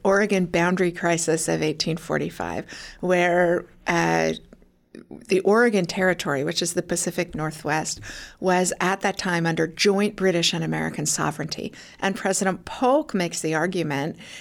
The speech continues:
that Britain, uh, cedes the right of ruling because they're not a democratic country. And some voices within Britain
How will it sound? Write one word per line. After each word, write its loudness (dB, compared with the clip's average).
that 2
Britain, 6
uh, 2
cedes 2
the 0
right 2
of 0
ruling 2
because -4
they're -2
not -2
a -4
democratic -4
country. -8
And 0
some 2
voices 0
within 0
Britain 0